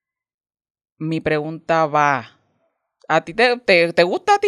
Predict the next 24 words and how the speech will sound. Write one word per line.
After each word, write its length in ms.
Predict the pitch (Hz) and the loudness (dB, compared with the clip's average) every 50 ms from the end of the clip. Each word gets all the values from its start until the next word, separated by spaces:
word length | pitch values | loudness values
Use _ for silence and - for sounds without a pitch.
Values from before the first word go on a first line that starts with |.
| 392 415 | 2 2
eso? 320 | 381 277 - 202 156 147 147 _ _ _ _ _ _ _ _ - | 2 0 -2 -4 -8 -8 -10 _ _ _ _ _ _ _ _ 0
¿Te 100 | 175 180 | 0 0
gusta 460 | 185 185 208 302 - _ - 285 269 262 | 0 0 -4 -6 -6 _ -2 -2 -2 -2
que 80 | 254 | -4
se 140 | 247 262 240 | -4 -4 -4
te 160 | 233 226 220 | -4 -2 -2
vea 280 | 214 220 240 254 254 254 | -2 0 0 0 2 2
la 100 | 254 233 | 0 0
crica 320 | 240 226 233 233 - 233 226 | -2 -4 -10 -6 -6 -6 -6
cremosa? 800 | 220 202 180 175 175 185 214 233 226 - 220 202 196 208 202 _ - - - - - _ | -6 -8 -8 -8 -6 -6 -6 -6 -6 -6 -6 -6 -6 -8 -10 _ -20 -20 -20 -20 -14 _
¿Te 160 | - 185 185 | -2 0 0
hace 260 | 180 180 180 - 220 | 0 0 -2 -4 -4
también 680 | 220 226 214 208 202 190 202 208 208 214 214 220 220 214 208 | -4 -4 -4 -6 -8 -8 -6 -6 -4 -4 -4 -6 -6 -8 -8
sentir, 600 | - 214 196 190 185 - - 196 196 214 214 214 - | -6 -6 -6 -6 -8 -10 -8 -6 -4 -2 -2 0 0
eh, 240 | 214 196 190 185 185 - | 0 0 0 0 0 0
algún 340 | 180 180 175 175 180 190 | -2 -2 -4 -6 -10 -12
tipo 300 | 180 - 202 208 196 196 | -10 -12 -10 -6 -4 -2
de 140 | 196 185 165 | -2 -2 -2
morbo, 360 | 160 165 170 185 196 196 196 | -4 -4 -6 -6 -4 -2 -2
algún 260 | 180 170 160 170 170 175 | -2 -2 -2 -6 -12 -14
tipo 300 | - 190 196 196 190 190 | -14 -14 -10 -8 -6 -6
de 120 | 185 190 | -6 -8
sensación? 800 | 190 185 185 175 - 165 156 165 - 185 190 196 185 170 170 - _ - - - - _ _ | -10 -14 -14 -12 -10 -10 -10 -10 -12 -12 -10 -10 -10 -10 -12 -14 _ -20 -20 -20 -20 _ _
Porque 500 | - 190 180 185 180 185 180 170 - | -8 -8 -6 -4 0 0 0 0 -2